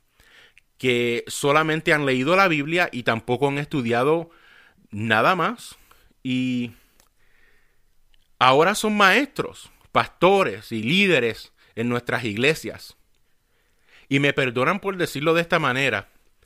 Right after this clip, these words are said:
pero es que yo he escuchado tantos disparates, tantas cosas que no tienen sentido acerca de la palabra de Dios, de este tipo de personas, a tal manera que he sentido hasta vergüenza cuando lo escucho.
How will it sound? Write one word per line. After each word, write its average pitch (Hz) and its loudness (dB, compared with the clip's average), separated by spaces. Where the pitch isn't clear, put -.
pero 123 0
es 135 -6
que 196 -2
yo 170 0
he - 0
escuchado 170 -4
tantos 190 -2
disparates, 135 -2
tantas 147 -6
cosas - -8
que 139 -4
no 135 -6
tienen 180 -4
sentido 143 -4
acerca 127 -4
de 156 -2
la 139 -2
palabra 139 2
de 135 -2
Dios, 156 -8
de 120 -2
este 151 -2
tipo 156 -2
de 151 -2
personas, 95 -8
a 95 -2
tal 143 2
manera 185 2
que 127 0
he 127 -2
sentido 170 -2
hasta 170 -4
vergüenza 131 -2
cuando 113 -4
lo 98 -6
escucho. - -10